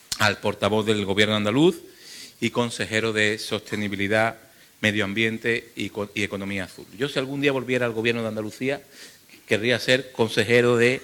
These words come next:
Sostenibilidad, Medio Ambiente y Economía Azul, porque es maravilloso, como ha dicho Candela, dedicarse a esas cuestiones. Yo quiero agradecer a, a Candelas y, y a Paco, eh, que me convoquen en Málaga y que lo hagan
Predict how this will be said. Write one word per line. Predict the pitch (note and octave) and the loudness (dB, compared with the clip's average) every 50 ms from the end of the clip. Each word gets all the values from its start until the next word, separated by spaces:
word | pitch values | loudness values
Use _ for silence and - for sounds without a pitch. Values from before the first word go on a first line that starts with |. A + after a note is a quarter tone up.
| - - - | -10 -12 -2
Sostenibilidad, | - B2+ A2+ - C3 A2+ A2+ A2 A2 A2 A2+ A#2+ B2 B2+ C3+ | 2 2 2 2 2 0 2 2 2 4 6 6 6 6 4
Medio | B2+ B2 B2 B2 | 0 -2 -2 -2
Ambiente | A2+ A2 A#2 B2+ B2+ C3 B2+ B2+ C3+ C#3 C3+ - - - - - - - | -2 -2 -2 -2 -4 -4 -4 -6 -6 -6 -8 -10 -20 -20 -20 -8 -2 2
y | A#2+ | 2
Economía | A2 - A2+ A2+ A2 B2+ C3 B2+ | 4 4 2 2 2 2 2 4
Azul, | - - F#3+ C#3 G2 | 4 4 4 4 4
porque | - G2+ - G2+ F#2+ G2 | 0 -6 -4 -2 -2 -2
es | G2+ | -2
maravilloso, | G#2+ A#2 A2 G#2 G2+ A2 A2+ A2 - | 0 0 0 0 -2 -2 -4 -4 -4
como | A2+ G#2+ G#2 | -6 -6 -6
ha | G#2 | -6
dicho | G#2 - - | -8 -10 -14
Candela, | - G2+ F#2+ G#2 G2+ G#2 G#2+ - - - - - _ - | -12 -8 -6 -2 -2 -2 -2 -4 -6 -20 -20 -20 _ 0
dedicarse | A2 G#2 G#2 G#2 - A2 G#2+ G2+ - - A2 G2+ G2+ - - - - | 2 2 2 4 4 4 2 4 2 2 2 2 2 0 -6 -6 0
a | - G#2+ G#2 | 2 4 4
esas | G2+ - G2 - | 4 2 -4 -8
cuestiones. | - - E2 - - - - - - - - - - - - - - - - | -8 -12 -16 -14 -14 -16 -18 -18 -20 -20 -20 -18 -18 -16 -16 -18 -6 -2 2
Yo | - | 6
quiero | F3+ F3+ F3+ | 8 8 10
agradecer | F3 E3+ D#3+ D3+ C#3+ - E3 D3+ | 10 10 8 8 8 8 8 10
a, | C#3+ C3+ B2 A2+ G#2 G2 - - G2+ F#2+ F#2 F#2 F2+ E2+ | 10 10 10 10 8 8 6 4 2 0 0 -2 -6 -8
a | D#2 C#2 - - - - _ _ - | -10 -10 -14 -20 -20 -20 _ _ 0
Candelas | - G2+ G2+ G#2+ A#2+ C3+ C3+ C#3+ C3+ B2 | 0 2 4 4 4 4 4 4 2 2
y, | A#2+ G#2+ G2+ G2+ F#2+ F2+ F2+ F2 E2 - | 2 0 0 0 -2 -4 -8 -10 -12 -12
y | - G2 | -10 -10
a | F#2+ F#2 | -4 2
Paco, | - C3 C3 - C3 B2+ - - - - - - - - - - - - - _ _ | 2 2 2 2 -2 -10 -10 -12 -20 -20 -20 -20 -20 -20 -20 -20 -20 -20 -20 _ _
eh, | - A2+ A2 G#2+ G#2 G2 F#2+ F#2 F2+ F2 - - - - _ _ _ _ _ _ - | 4 4 6 6 6 4 4 2 0 -2 -6 -10 -14 -20 _ _ _ _ _ _ -4
que | - B2 A#2 | -2 0 0
me | A#2+ A2+ | 0 0
convoquen | - A2 A2+ B2 C#3 C#3 C3+ B2 | -2 -2 -2 -2 -4 -4 -4 -6
en | A#2 A2 | -6 -4
Málaga | C3 E3 D3+ G#2+ F#2+ F#2 - - - - - _ _ _ - - _ _ _ - - - - F#2+ | -2 -2 -2 -2 -4 -10 -14 -18 -20 -20 -20 _ _ _ -20 -20 _ _ _ -20 -20 -20 -20 -20
y | F#2+ | -12
que | - G#2+ G2+ | -8 -4 -2
lo | G#2+ A#2 | 0 2
hagan | A#2 B2+ C#3 C#3 C3+ C3+ B2 | 4 4 4 4 4 0 -4